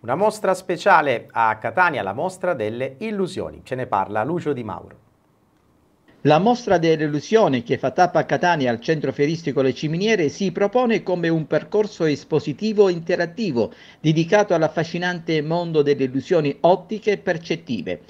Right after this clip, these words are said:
Speaker 2: Realizzata dalla società Museum Events Group, che si occupa da anni di esposizioni a carattere divulgativo e di intrattenimento, questa mostra presenta al pubblico più di cento illusioni spettacolari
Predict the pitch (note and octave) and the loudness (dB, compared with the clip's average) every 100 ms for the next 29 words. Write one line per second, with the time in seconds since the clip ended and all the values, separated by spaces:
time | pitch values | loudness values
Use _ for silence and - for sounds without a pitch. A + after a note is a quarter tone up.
0 | - - - D#3+ D#3 C#3 F3 F3 D3+ C#3+ | -20 -8 4 4 4 4 4 6 4 4
1 | C3+ C3 D3 D3+ D3 D#3+ D#3 C#3 F3+ E3+ | 4 2 -2 -2 4 4 4 -2 0 0
2 | D3+ - E3 E3 C#3 B2 - C#3+ D3+ D#3 | -2 2 4 4 2 0 -6 -4 0 0
3 | - F#3+ G#3 - - C#3+ A#2 C#3 D#3 - | 2 2 2 -8 0 0 4 4 4 0
4 | B2 A#2 C3+ C#3 A#2 A#2+ A2 - C3+ B2 | -2 2 2 0 -2 0 -2 -2 -2 -2
5 | A#2 D#3+ D3 B2+ A2+ A#2+ C#3 C#3 C3 A#2 | -2 -2 0 0 0 2 4 2 0 0
6 | A2+ C3 B2+ D3+ D#3 G#3+ E3+ C#3+ C3+ C3+ | -2 -2 0 0 0 0 4 4 4 0
7 | C3+ A#2+ C3 - C#3+ E3 F#3+ B2+ B2 A2 | -2 0 0 0 -4 -2 -2 -2 -2 -4
8 | - - - F3 G3+ A3 A#3+ A3 F#3 F3 | -6 -14 0 2 4 4 2 2 2 4
9 | F3+ E3+ A#3 A3 - D3 A#2 F#3+ F#3+ G#3 | 0 4 2 2 2 0 0 -4 -2 -4
10 | G3+ G#3 - G3+ E3 D#3+ - A3+ A3+ G#3 | 0 -2 0 -6 -4 -6 -2 0 0 0
11 | F#3 E3 E3 E3+ G#3+ F3+ B2+ A#2 - - | -2 0 -2 2 4 4 2 -2 -6 -2
12 | G3+ - - E3+ F#3 F#3+ B2+ A2 | -2 0 -2 0 0 2 0 -2